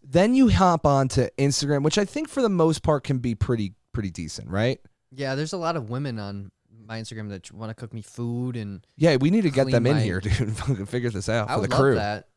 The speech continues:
Speaker 1: Yeah,
Speaker 2: I mean,
Speaker 1: let's
Speaker 2: I just, like, of course I don't wanna, like, fall down the footsteps of other people. We're gonna have to get the I Ds out.
Speaker 1: Oh, of, of,
Speaker 2: Of
Speaker 1: of
Speaker 2: course.
Speaker 1: I Ds out,
Speaker 2: I Ds.
Speaker 1: yeah.
Speaker 2: I mean, and also we're gonna need that fucking,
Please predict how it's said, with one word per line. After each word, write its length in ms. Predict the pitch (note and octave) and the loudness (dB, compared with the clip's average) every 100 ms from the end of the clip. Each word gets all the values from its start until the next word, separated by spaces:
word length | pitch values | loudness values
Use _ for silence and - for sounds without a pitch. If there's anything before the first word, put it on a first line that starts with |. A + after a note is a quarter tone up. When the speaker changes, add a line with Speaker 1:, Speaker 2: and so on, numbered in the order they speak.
| _ | _
Speaker 1:
Yeah, 200 | - D3 | 0 2
Speaker 2:
I 20 | D#3+ | 4
mean, 60 | F3 | 2
Speaker 1:
let's 40 | |
Speaker 2:
I 100 | D#3+ F3 | 2 0
just, 200 | F#3 F3 | -2 -2
like, 200 | D3 A#2+ B2+ _ _ | -4 -6 -20 _ _
of 180 | D3 C#3 | -6 -4
course 260 | - F3+ E3+ | 0 2 2
I 80 | D3+ | 0
don't 120 | D3+ | 0
wanna, 200 | D3 C3 | -2 0
like, 260 | A#2 A2 - _ _ _ _ _ _ - C3+ _ _ _ _ A#2 _ _ _ | -2 -4 -10 _ _ _ _ _ _ -20 -20 _ _ _ _ _ _ _ _
fall 220 | - D3 C3+ | -2 0 0
down 160 | C3 | -4
the 60 | A#2+ | -8
footsteps 460 | - C3 - A#2+ | -10 -10 -8 -8
of 60 | B2 | -8
other 120 | A#2 | -8
people. 320 | A2 C#3 B2 - _ _ _ _ | -8 -8 -8 -12 _ _ _ _
We're 140 | C3+ | -6
gonna 160 | C#3+ C#3 | -4 -4
have 140 | B2 | -4
to 160 | B2+ - - | -8 -12 -12
get 140 | C3+ A#2+ | -12 -8
the 100 | A2 | -8
I 140 | G2+ | -8
Ds 280 | G#2+ C#3 G2 | -10 -12 -12
out. 260 | F2+ A2+ - _ _ - | -14 -18 -20 _ _ -2
Speaker 1:
Oh, 300 | D#3+ B2 A#2 | 4 6 4
of, 120 | A2+ - | 0 0
of, 160 | A#2 | 0
Speaker 2:
Of 100 | A2+ | 2
Speaker 1:
of 100 | A#2+ | -2
Speaker 2:
course. 400 | C#3+ D3+ D#2+ - G#2 | -4 -4 -6 -6 2
Speaker 1:
I 100 | B2 | 2
Ds 220 | A#2+ G#2+ | 2 2
out, 420 | A#2+ D3+ G2+ G2 | 4 4 4 0
Speaker 2:
I 100 | A#2 | -2
Ds. 40 | B2 C#3 A#2 F#2 - _ _ - | 2 2 2 0 -8 _ _ -10
Speaker 1:
yeah. 80 | C3 | -6
Speaker 2:
I 40 | |
mean, 280 | C3 C3+ B2+ - | -4 -4 -6 -8
and 260 | C3 B2+ | -8 -6
also 300 | A#2 C#3+ - | -2 -2 -4
we're 120 | C3 C3+ | -4 -4
gonna 120 | C#3 | -4
need 140 | C#3+ | -6
that 240 | B2+ A2 - | -6 -8 -10
fucking, 420 | A#2 - G#2+ | -12 -10 -12